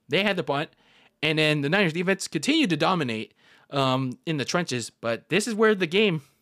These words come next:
really started to get interesting for, um, both teams, because the Niners really made a back-breaking decision, um, back-breaking mistake on special teams. Um, a punt with a little bit over three minutes to go in the game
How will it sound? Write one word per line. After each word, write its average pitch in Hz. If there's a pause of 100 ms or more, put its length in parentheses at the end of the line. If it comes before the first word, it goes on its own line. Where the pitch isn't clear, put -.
(220)
really 202
started 196
to 185
get 190
interesting 175
for, 139 (520)
um, 135
both 151
teams, 143 (440)
because 127 (680)
the 117
Niners 202
really 175
made 156
a 110
back-breaking 143
decision, 139 (320)
um, 120
back-breaking 147
mistake 143
on 131
special 143
teams. 95 (520)
Um, 120 (480)
a 143
punt 170 (180)
with 151
a 143
little 175
bit 165 (460)
over 143
three 170
minutes 175
to 160
go 170
in 170
the 160
game 170